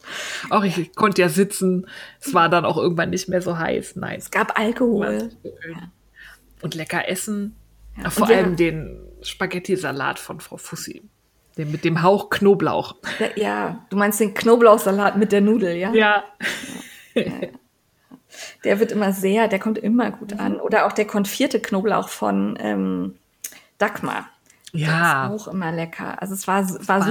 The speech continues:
Speaker 2: super nett.
Speaker 1: sehr leckere Sachen.
Speaker 2: Jeder
Speaker 1: Also
Speaker 2: hat
Speaker 1: danke
Speaker 2: was
Speaker 1: nochmal an
Speaker 2: Feines
Speaker 1: alle
Speaker 2: mitgebracht.
Speaker 1: Strickelfen.
Speaker 2: Ja.
Speaker 1: Ja, außer ich, ich wusste ja nix.
Speaker 2: Ja, Strickelfen und, äh, zusätzlich waren ja Silke Ufer und Frau Roxewohl da.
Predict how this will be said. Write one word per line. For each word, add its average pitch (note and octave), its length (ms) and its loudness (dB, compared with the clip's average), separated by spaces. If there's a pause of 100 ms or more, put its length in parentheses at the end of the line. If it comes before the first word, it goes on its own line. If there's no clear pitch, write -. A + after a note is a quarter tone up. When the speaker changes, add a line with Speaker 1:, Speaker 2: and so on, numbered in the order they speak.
Speaker 2:
super G3+ 160 -6
nett. D3+ 200 -8 (400)
Speaker 1:
sehr F3+ 300 0
leckere - 380 -8
Sachen. - 460 -12
Speaker 2:
Jeder G#3 140 0
Speaker 1:
Also C4+ 140 8
Speaker 2:
hat A3 100 0
Speaker 1:
danke G#3 220 2
Speaker 2:
was F#3+ 60 2
Speaker 1:
nochmal F#3+ 280 2
an F#3 100 0
Speaker 2:
Feines E3+ 80 -10
Speaker 1:
alle F3 140 0
Speaker 2:
mitgebracht. F3 500 -2
Speaker 1:
Strickelfen. F3 520 -10 (360)
Speaker 2:
Ja. A3+ 280 -4
Speaker 1:
Ja, A#3+ 80 2
außer F#3+ 260 2
ich, F#3+ 160 -2
ich - 160 -2
wusste F#3 240 0
ja D3+ 60 -6
nix. - 280 -8 (300)
Speaker 2:
Ja, A3+ 100 10
Strickelfen C#4+ 640 4
und, C#4 180 2 (220)
äh, C4 200 0
zusätzlich E4 580 -4
waren C4+ 160 4
ja B3+ 120 4
Silke A#3 320 0
Ufer A#3 400 0
und A3 160 -2
Frau G#3 180 -4
Roxewohl G3+ 520 -10
da. - 220 -12